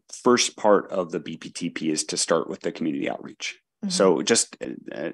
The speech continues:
Speaker 1: I appreciate you bringing that up 'cause that was a, a comment that we received, um, as you heard from Penny Ellison. So I, I,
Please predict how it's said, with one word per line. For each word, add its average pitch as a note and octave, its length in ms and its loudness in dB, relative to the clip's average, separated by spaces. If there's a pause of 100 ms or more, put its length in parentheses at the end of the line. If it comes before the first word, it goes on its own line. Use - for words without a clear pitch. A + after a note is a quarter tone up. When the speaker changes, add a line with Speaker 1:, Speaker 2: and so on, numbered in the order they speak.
Speaker 1:
I G2+ 60 -4
appreciate - 360 0
you - 40 0
bringing F#2 240 2
that D#2+ 120 -2
up D#2 160 -6
'cause E2+ 140 -8
that E2+ 160 0
was F2 160 0
a, E2 180 0
a D#2+ 280 -2 (320)
comment G2 240 4
that F2+ 80 2
we E2 160 -2
received, E2 520 -2
um, D#2+ 300 -4 (600)
as E2+ 160 -4
you E2+ 100 -2
heard E2+ 220 0
from D#2 160 -4
Penny E2+ 180 2
Ellison. D#2 440 0
So D2+ 260 -2 (420)
I, F2+ 160 0
I, - 160 -2